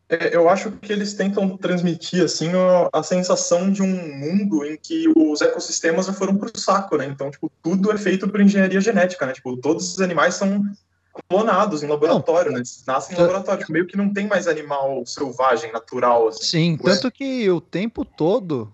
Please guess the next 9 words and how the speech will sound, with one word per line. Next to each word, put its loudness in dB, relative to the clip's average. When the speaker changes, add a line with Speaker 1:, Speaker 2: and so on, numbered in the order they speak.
Speaker 2:
fica -4
passando -4
o, 0
o -6
dirigível 2
falando, 2
"Venha 0
pras -2
colônias." -2